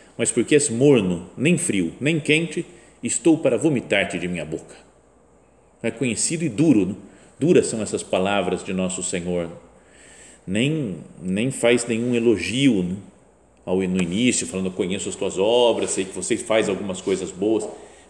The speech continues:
mas já entra rasgando, digamos assim, Jesus, né? Fala, "Você é, não é nem frio nem quente, mas porque é morno, eu estou para te vomitar da minha boca." Então, vamos tentar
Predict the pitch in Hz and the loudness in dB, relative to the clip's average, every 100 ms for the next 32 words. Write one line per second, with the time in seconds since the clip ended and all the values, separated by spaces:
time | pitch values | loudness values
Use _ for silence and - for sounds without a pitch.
0 | - 101 95 160 147 156 196 185 185 185 | -10 -10 -8 -8 -4 -4 -4 -4 -2 -2
1 | - 131 117 95 92 98 95 92 - 95 | 0 2 2 0 -4 -4 -4 -4 -4 -4
2 | 92 87 95 90 110 - - - - _ | -2 -2 -4 -4 -10 -14 -20 -20 -20 _
3 | - 101 - 135 139 120 107 110 113 107 | -4 -4 0 0 0 -2 -6 -8 -10 -10
4 | 104 101 107 - 131 143 165 147 - 160 | -10 -10 -12 -10 -6 -4 -4 -4 -2 -2
5 | 202 202 156 110 - 185 185 131 - - | -2 -2 -4 -6 -4 -4 -4 -8 -6 -2
6 | 156 123 147 190 226 262 285 - - - | -2 4 6 6 4 -2 -8 -16 -20 -20
7 | _ - 127 127 190 185 175 147 196 160 | _ -4 -2 -2 -4 -4 -4 -2 0 -2
8 | - 107 98 92 80 71 - - - - | 0 0 0 -4 -6 -8 -10 -18 -20 -20
9 | - - - _ _ _ _ _ - - | -20 -20 -20 _ _ _ _ _ -20 -20
10 | - - - - - 196 180 285 196 - | -20 -20 -20 -20 -10 -4 -2 -2 -4 -4
11 | 104 95 107 101 90 85 - | -4 0 0 2 0 -4 -12